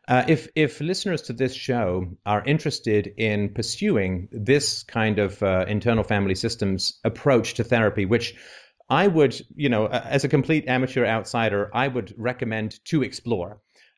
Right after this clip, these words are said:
Uh, what are the resources available for people in the U S or other countries, I guess focusing in the U S, to, to find a therapist who, who might be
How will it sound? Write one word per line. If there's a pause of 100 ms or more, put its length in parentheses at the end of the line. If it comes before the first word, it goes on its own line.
Uh,
what
are
the
resources
available
for
people
in
the
U
S
or
other
countries, (180)
I
guess
focusing
in
the
U
S, (380)
to,
to
find
a
therapist
who,
who
might
be